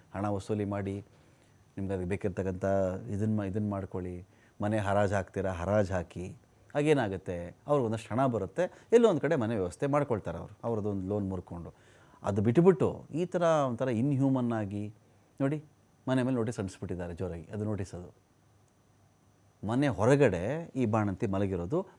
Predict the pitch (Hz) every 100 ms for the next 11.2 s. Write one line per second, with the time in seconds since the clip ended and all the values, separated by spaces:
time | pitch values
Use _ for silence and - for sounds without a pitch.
0 | 165 180 123 92 135 143 160 123 - -
1 | _ _ _ - - - 139 170 151 139
2 | 110 117 185 202 120 98 98 98 - -
3 | 117 185 214 - 117 107 98 90 87 82
4 | 95 110 131 135 120 101 92 92 98 92
5 | 92 95 92 85 82 101 135 - - 170
6 | 185 117 76 95 87 _ _ - - -
7 | 156 190 190 156 156 151 151 135 139 107
8 | 127 180 175 123 87 92 90 92 - -
9 | 113 151 147 120 98 92 85 - 139 -
10 | 135 95 82 - - 123 135 131 127 131
11 | 170